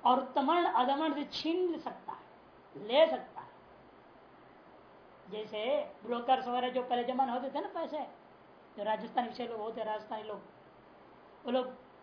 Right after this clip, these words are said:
कर्जा देंगे, ऐसा उसे ब्याज जोड़ते जाएंगे,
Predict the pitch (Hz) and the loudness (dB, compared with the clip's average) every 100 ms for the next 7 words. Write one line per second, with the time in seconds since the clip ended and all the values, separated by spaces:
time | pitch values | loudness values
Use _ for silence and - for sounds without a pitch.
0 | - - - - - - 254 254 277 277 | -20 -20 -20 -20 -20 2 4 8 8 8
1 | 311 294 285 - - - - - - - | 4 2 -2 -4 -16 -20 -20 -20 -20 -20
2 | - 233 269 285 311 320 320 269 311 294 | -6 2 6 10 12 12 8 0 0 4
3 | 294 294 294 269 285 285 285 277 269 262 | 6 6 6 4 4 6 6 4 0 -4